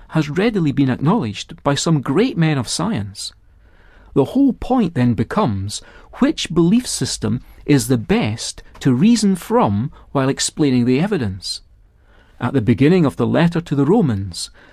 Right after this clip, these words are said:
the Apostle Paul sets out how the Christian belief system can be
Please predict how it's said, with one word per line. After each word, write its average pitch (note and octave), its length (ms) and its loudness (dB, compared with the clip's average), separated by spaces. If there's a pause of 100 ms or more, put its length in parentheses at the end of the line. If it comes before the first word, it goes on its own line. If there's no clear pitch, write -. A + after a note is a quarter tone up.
the B2 80 2
Apostle F#3 480 0
Paul D#3 400 -4
sets - 380 -4
out B2+ 140 -4
how C#3 160 0
the B2 120 0
Christian - 640 -4
belief B2 260 0
system A2 600 -6
can D#3 180 0
be D3+ 160 -2